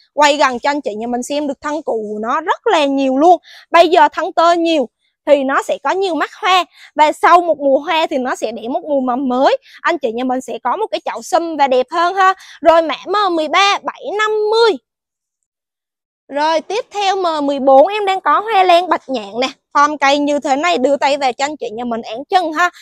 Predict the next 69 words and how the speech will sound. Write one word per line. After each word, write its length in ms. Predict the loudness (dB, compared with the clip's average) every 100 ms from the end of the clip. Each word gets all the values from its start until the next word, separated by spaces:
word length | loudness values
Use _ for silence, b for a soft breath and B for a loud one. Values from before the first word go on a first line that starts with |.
| B B
Những 160 | -4 0
cái 140 | 0
dòng 260 | 2 0 0
đơn 200 | 0 0
thân 220 | -4 -4
rễ 160 | -6 -4
gió 180 | 0 0
như 200 | 0 -4
thế 160 | -4 -2
này 240 | 0 2
á, 100 | 0 -2 B B
về 180 | 2 2
cả 120 | 2
nhà 160 | -6 -6
mình 160 | -6
cứ 140 | 0 2
lưu 220 | 2 2
ý 160 | 0
tưới 200 | 0 -2
nước 180 | 0 -2
đậm 240 | -4 -10 -8
giúp 100 | -4
em 240 | -2 -2
là 160 | 0 2
được. 240 | 8 6 6 b b
Còn 200 | 4 4
một 140 | 2
số 220 | 4 4
lá 280 | 6 6 6 4
nè, 60 | -2 -6
cả 80 | -8
nhà 140 | -4
mình 200 | -2 0
lưu 140 | 2 4
ý 120 | 4
giúp 140 | 2 2
em. 220 | 2 2 _ B B
Hàng 200 | -2 0
rừng 220 | 0 0
thì 100 | -2
nó 140 | -2 -4
phải 160 | -6 -2
có 120 | 0
lá 180 | 2 0
chăng 300 | 0 0 2
nha. 140 | 0 0 b 0
Còn 200 | 2 4
lá 180 | 0 0
ngọn 280 | -2 -4 -4
thì 60 | -2 0
em 140 | -2
đã 120 | -6 -8
trồng 220 | -6 -6
thuần 200 | -8 -10 -10
khỏe 120 | -12 -4
hết 140 | -2 0
luôn 160 | -2
rồi. 220 | 2 2 2 b b
Anh 180 | -2 -2
chị 120 | -2
nhà 140 | -4 -4
mình 160 | -6
sưu 160 | -6 -4
tầm 260 | -2 0
đi, 180 | 2 2
M 320 | 0 0 0 0
mười 120 | 0
bốn 300 | 4 4 2
năm 140 | -4